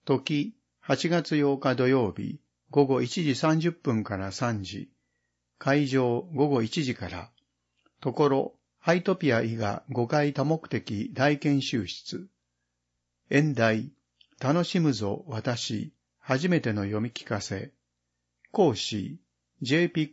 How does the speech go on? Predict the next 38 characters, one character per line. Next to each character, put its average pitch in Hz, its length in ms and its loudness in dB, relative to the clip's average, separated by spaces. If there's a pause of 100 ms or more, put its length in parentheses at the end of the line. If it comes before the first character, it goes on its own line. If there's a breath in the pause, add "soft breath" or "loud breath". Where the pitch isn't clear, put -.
(120)
ク - 320 -6
読 131 240 0
書 160 340 2
ア 127 60 -2
ド 135 100 2
バ 120 140 2
イ 104 100 -2
ザ 90 460 -8
ー、 - 480 -20
木 135 100 2
村 143 460 2
由 160 120 0
美 147 120 -2
子 101 140 -10
さ 107 160 -8
ん。 92 220 -14 (800)
定 147 220 4
員 123 480 0
六 135 260 2
十 147 240 2
人。 95 320 -8 (560)
申 165 180 2
し - 100 -6
込 180 100 2
み 170 120 2
方 139 280 -2
法、 95 480 -10 (420)
申 160 180 4
し - 60 -6
込 175 140 2
み 165 100 2
フ 151 220 2
ォ - 20 4
ー - 40 0
ム、 95 280 -10 (140)
ま 113 120 -2
た 127 160 0
は 98 220 -4